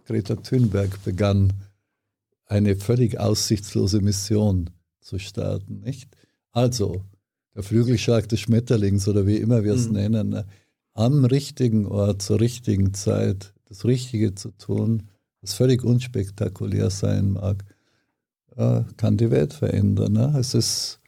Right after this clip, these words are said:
Speaker 2: Es gibt
Speaker 1: vielleicht
Speaker 2: ja auch den
Speaker 1: naiv.
Speaker 2: historischen
Speaker 1: <laughs>
Speaker 2: Satz, es gibt ja auch den historischen Satz,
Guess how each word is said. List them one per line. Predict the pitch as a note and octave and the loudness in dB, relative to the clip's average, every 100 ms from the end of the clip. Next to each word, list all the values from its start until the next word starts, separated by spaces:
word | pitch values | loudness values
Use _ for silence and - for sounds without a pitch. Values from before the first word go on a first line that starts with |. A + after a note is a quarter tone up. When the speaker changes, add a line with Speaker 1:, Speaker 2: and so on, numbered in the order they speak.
| _ _ _ _ - | _ _ _ _ -16
Speaker 2:
Es | - D#3+ | -8 -2
gibt | B2 | 2
Speaker 1:
vielleicht | B2 B2+ | 2 2
Speaker 2:
ja | C3+ | 2
auch | C3+ | 2
den | B2+ - | 4 4
Speaker 1:
naiv. | B2 | 4
Speaker 2:
historischen | D#3+ D#3 D3+ D3+ C3 C#3 | 2 2 4 4 4 2
Speaker 1:
<laughs> | C#3+ | 2
Speaker 2:
Satz, | C#3 D#3 - | 2 2 0
es | C#3+ C#3+ - - | -4 -4 -4 -4
gibt | D#3 | -4
ja | D#3 | 0
auch | C3+ | -2
den | C3+ B2 | 2 2
historischen | B2 B2+ C#3 C3+ C3 B2 A#2+ | 2 2 0 0 2 0 0
Satz, | - C#3 A#2 B2+ D#3 | -4 -4 0 -2 -2